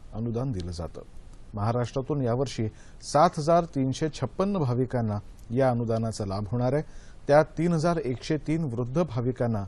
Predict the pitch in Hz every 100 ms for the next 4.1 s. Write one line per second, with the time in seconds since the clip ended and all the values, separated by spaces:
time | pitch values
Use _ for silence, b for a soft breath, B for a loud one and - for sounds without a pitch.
0 | - b b - 120 123 147 180 156 127
1 | 113 110 107 107 131 104 104 95 131 131
2 | 95 - - b b 117 123 139 143 170
3 | 131 135 - 120 113 117 110 101 131 -